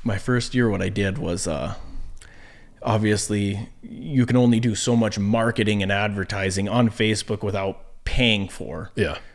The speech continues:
Speaker 1: paying for all of it. And, uh, as a business, my goal was to build the business to be sustainable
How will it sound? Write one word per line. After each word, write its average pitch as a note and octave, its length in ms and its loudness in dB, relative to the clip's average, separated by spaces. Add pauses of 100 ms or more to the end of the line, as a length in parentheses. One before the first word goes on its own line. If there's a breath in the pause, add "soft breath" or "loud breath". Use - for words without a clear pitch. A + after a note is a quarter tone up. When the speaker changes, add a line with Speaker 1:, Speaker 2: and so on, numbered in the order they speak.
(120)
Speaker 1:
paying G#2+ 260 2
for E2+ 160 -4
all E2+ 180 -4
of E2+ 80 -6
it. - 160 -8 (320)
And, A2+ 440 4 (240)
uh, G2+ 360 0 (440)
as A2 200 0
a - 20 -2
business, A2+ 500 4
my G2+ 140 2
goal G2+ 260 2
was G2 260 0
to F#2 220 0
build B2 400 2
the A#2+ 80 2
business G#2+ 500 2
to - 120 -6
be G2+ 160 0
sustainable F#2 800 -4